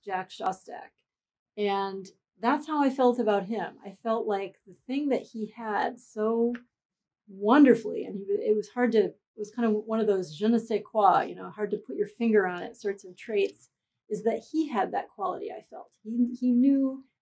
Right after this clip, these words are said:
he knew the right experiments to do. He knew the right questions to ask. He didn't know the answers, because that's why we do science, but he knew the right ones to ask. And I always thought to myself, "Gosh, if I could,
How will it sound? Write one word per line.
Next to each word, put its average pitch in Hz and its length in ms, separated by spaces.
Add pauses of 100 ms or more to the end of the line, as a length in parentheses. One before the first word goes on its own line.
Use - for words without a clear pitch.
he 240 100
knew 269 300
the 277 100
right 240 220
experiments 220 840
to 208 80
do. 180 300
He 226 60
knew 269 140
the 285 120
right 233 220
questions 208 680
to - 180
ask. - 440
He 226 100
didn't 254 160
know 226 160
the 202 180
answers, 208 460
because 208 200
that's 185 180
why 190 100
we 180 100
do 175 120
science, 226 640
but 202 220 (420)
he 233 100
knew 269 220
the 240 120
right 196 240
ones 196 240
to - 120
ask. 196 240
And 202 120
I 208 80
always 262 220
thought 208 220
to 202 80
myself, 196 460
"Gosh, 226 260
if 190 140
I 247 140
could, 190 220